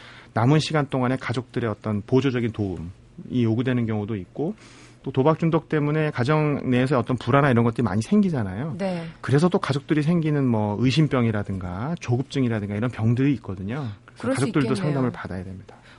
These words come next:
Speaker 2: 그래요. 근데 김한우 씨가 이렇게 노력을 많이 했음에도 불구하고 도박 중독이 재발한 예도 많다고 들었습니다.
Speaker 1: 네, 굉장히 사실은, 어,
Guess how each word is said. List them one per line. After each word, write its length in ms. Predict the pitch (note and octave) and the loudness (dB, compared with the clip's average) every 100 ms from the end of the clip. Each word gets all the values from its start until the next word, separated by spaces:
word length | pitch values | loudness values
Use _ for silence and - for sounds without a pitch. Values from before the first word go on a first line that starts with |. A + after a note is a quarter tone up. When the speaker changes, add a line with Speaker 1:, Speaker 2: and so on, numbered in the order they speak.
| - | -6
Speaker 2:
그래요. 380 | D#4 E4+ D4+ D4 | 0 2 4 2
근데 240 | C#4 D4 | 0 -2
김한우 440 | D#4 - D#4 G4 G4+ | -4 -2 0 0 0
씨가 220 | - F4 | 0 0
이렇게 220 | C#4+ D4+ | 0 -2
노력을 480 | B3 A#3 C#4+ C#4 C#4 | -2 0 0 2 0
많이 320 | G3 F3 G#3+ | 2 2 2
했음에도 680 | B3 D4+ - E4+ D#4 D4 C#4 | -4 -6 -6 -4 -4 -2 -4
불구하고 1000 | - A3 A3 A3 A#3 G#3+ - F3 F3 F3 | -6 -6 -4 -4 -2 -4 -4 -2 0 -2
도박 300 | F#3 G#3 B3 | -2 -2 -2
중독이 380 | - A3+ G#3 F#3+ | -2 -4 -4 -8
재발한 720 | - G3+ F#3+ A#3+ A#3 A#3 A3 F3+ | -6 -6 2 2 2 -2 -4 -4
예도 540 | E3+ E3 F3+ G3+ A#3 | -6 -6 -6 -6 -6
많다고 560 | A#3+ F#3+ G3+ A#3 - F#3 | -4 -4 -4 -10 -8 -10
들었습니다. 840 | F#3+ F3+ - E3+ E3 E3 E3 E3 | -8 -10 -10 -10 -8 -6 -6 -2
Speaker 1:
네, 320 | A#2+ A2+ G#2+ - | -2 0 -2 -4
굉장히 500 | - A#2+ B2 B2 B2+ - - - | -4 -2 0 -2 -4 -6 -16 -10
사실은, 680 | - F3+ G3 F#3+ F#3 F3 - - | -4 0 2 2 0 -2 -6 -6
어, 400 | A2+ A2+ A2+ A2 | -4 0 0 0